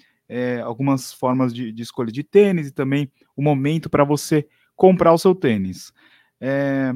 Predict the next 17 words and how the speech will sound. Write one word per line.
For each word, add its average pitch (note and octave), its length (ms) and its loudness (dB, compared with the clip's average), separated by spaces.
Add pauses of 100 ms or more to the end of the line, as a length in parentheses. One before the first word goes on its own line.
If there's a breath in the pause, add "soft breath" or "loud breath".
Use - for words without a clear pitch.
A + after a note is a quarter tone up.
(600)
lembrando E3+ 380 4
que F#3 540 2 (200)
não F3 180 -2
existe D#3+ 320 -2
o C#3+ 40 0
mais C#3+ 280 2
importante C#3 500 -4
ou C#3 60 -2
menos C#3 220 -4
importante, F3+ 720 -6
o D#3+ 120 -12
que C#3+ 280 -12
importa C#3 580 -6 (100)
é C3+ 320 -6 (380)
o C3+ 80 -6
equilíbrio C3 580 -10
disso. A2 480 -12